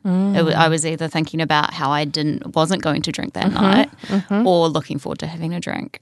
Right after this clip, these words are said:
Speaker 2: Um, it was really quite torturous.
Speaker 1: Yep.
Speaker 2: And there were a few things that culminated in,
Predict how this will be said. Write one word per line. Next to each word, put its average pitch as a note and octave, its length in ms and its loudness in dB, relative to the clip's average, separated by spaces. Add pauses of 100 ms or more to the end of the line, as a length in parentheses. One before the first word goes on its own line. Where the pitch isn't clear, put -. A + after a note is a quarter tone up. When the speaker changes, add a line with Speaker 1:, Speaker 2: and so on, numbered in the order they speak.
Speaker 2:
Um, D#3 580 0 (200)
it D3+ 120 0
was E3 280 -4 (200)
really D#3 220 0
quite - 180 -8
torturous. - 640 -8 (160)
Speaker 1:
Yep. E3 200 -2 (280)
Speaker 2:
And D#3+ 960 0
there G#3 160 6
were G3+ 100 4
a F#3+ 60 2
few G3+ 160 -2
things E3+ 240 -2
that - 140 -10
culminated D3 560 -4
in, D3 600 -6